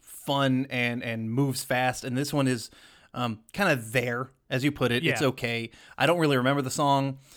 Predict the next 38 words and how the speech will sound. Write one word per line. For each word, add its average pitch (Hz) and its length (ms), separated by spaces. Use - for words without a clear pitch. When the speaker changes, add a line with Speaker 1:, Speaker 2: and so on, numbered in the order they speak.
Speaker 1:
Um, 120 340
I 131 80
totally 156 380
see 147 200
why 127 160
it's 117 220
not 123 400
a 120 60
single 147 560
compared 127 300
to 113 60
the 117 120
others, 143 260
'cause 113 160
it 117 100
is 127 160
just 127 140
Speaker 2:
Right. 131 80
Speaker 1:
kinda 131 160
filler. 123 480
There's 110 180
much 131 320
better 139 200
songs 127 320
on 117 80
the 117 100
album. 117 480
Nothing 135 520
is 123 180
really 127 200
kinda, 120 380
you 120 80
know, 117 140
gripping 127 360
me 123 180
with 127 180
this 151 180
one. 160 300